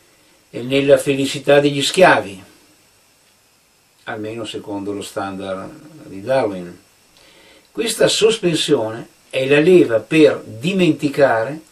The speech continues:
e quasi annullare l'affanno dovuto anche al non doversi guadagnare il pane quotidiano,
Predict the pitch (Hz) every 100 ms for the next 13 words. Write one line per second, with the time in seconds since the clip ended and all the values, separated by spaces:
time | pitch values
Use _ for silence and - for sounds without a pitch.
0 | _ 113 113 135 139 120 123 127 143 143
1 | 143 147 156 160 156 151 - 123 101 95
2 | 90 - _ _ _ _ _ _ 160 135
3 | 143 147 120 123 123 113 98 107 107 -
4 | _ _ _ _ _ - 107 110 120 120
5 | 127 127 127 - 143 - 120 131 117 95
6 | 92 98 _ _ _ _ 107 104 107 87
7 | 85 85 _ _ _ _ _ - 98 117
8 | 135 - -